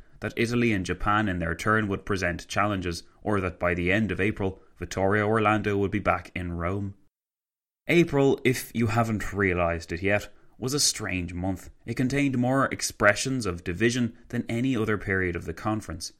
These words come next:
and yet we are left with the image of Wilson determining that the time was right to invite the Germans to take part in what had been created.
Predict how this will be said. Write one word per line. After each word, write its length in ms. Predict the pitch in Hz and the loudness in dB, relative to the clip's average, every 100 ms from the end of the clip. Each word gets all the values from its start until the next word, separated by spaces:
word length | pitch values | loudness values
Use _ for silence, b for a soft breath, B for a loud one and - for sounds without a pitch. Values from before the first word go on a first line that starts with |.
| - | -4
and 140 | 117 | -2
yet 240 | 117 110 107 | 2 0 0
we 120 | 98 | -2
are 120 | 90 | 0
left 280 | 101 107 - | 2 0 -2
with 100 | 90 | -6
the 120 | 98 | -2
image 240 | 107 101 98 | 0 0 -2
of 100 | 92 | -2
Wilson 360 | 104 101 98 | -2 -2 -4
determining 500 | 92 87 104 107 104 b - | -6 -2 0 0 -2 b -14
that 140 | 90 | -14
the 60 | - | -10
time 260 | - 95 | -4 0
was 100 | 110 | 0
right 360 | 110 139 117 - - | 2 2 0 -4 -4
to 180 | 98 98 | -2 0
invite 380 | 90 87 139 | 0 0 0
the 60 | - | 0
Germans 400 | 110 90 85 80 | 2 2 0 -8
to 100 | - | -10
take 260 | 85 90 - | -4 -4 -4
part 360 | - 90 87 b b | -2 0 -2 b b
in 140 | - 82 | -12 -8
what 140 | 87 | -6
had 120 | 98 | -4
been 180 | 101 107 | -4 -4
created. 540 | 101 113 101 120 123 | -2 -2 0 0 -2